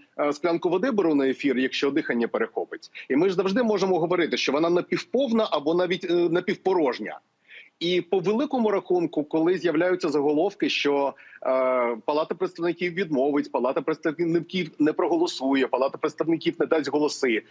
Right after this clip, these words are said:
Я розумію, що це клікабельно, я розумію, що люди заходять, клікають, дивляться, але по великому рахунку така сама ситуація, як, е, в Сенаті. Зараз і в Палаті представників,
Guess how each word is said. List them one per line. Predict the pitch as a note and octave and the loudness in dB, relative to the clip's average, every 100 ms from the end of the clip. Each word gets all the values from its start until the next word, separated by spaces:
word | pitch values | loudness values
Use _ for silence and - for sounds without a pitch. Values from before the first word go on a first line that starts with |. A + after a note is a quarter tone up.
| - | -2
Я | D3 | 0
розумію, | F3+ A3 B3+ | 2 0 0
що | A3+ G3 | 0 -2
це | G3+ | -2
клікабельно, | G3 - D3 G#2+ G2 F#2+ | -2 0 0 0 -4 -4
я | G#2+ | -2
розумію, | C3 D3+ F3 G#3+ | -2 0 0 -2
що | - | -2
люди | D#3 D3+ | -2 -2
заходять, | C#3+ C#3 G#3+ F#3+ C#3 | -2 0 0 0 -4
клікають, | - E3 F#3 D#3 B2 | -4 -4 0 0 2
дивляться, | C#3 F3+ F3+ - D3 C3 - - | 0 0 -2 -2 -4 -4 -8 -6
але | - D#3 F3 | 0 0 0
по | F3+ | 0
великому | D#3+ G3 C4 A#3 G3+ | 2 2 0 0 0
рахунку | E3+ F#3 D#3 C3 | 2 0 0 -2
така | C#3+ F3+ | -2 -2
сама | G3+ G3+ | 0 -2
ситуація, | F3+ F3 F3+ A3 - D#3+ C#3 | -2 0 0 0 0 0 0
як, | C3+ B2+ F3+ - D3+ | 0 0 0 -2 0
е, | D3 C3 | 0 2
в | D#3 D#3 | -2 -2
Сенаті. | F3+ D#3+ A#2+ - F#2 _ - | -2 0 0 -4 -20 _ -10
Зараз | A#2+ E3+ G#3+ | -2 0 0
і | |
в | G#3 | -2
Палаті | G#3 G#3+ G#3 | 0 0 0
представників, | G3+ - G3 G3+ - A3+ | -4 -4 -2 -2 -2 -4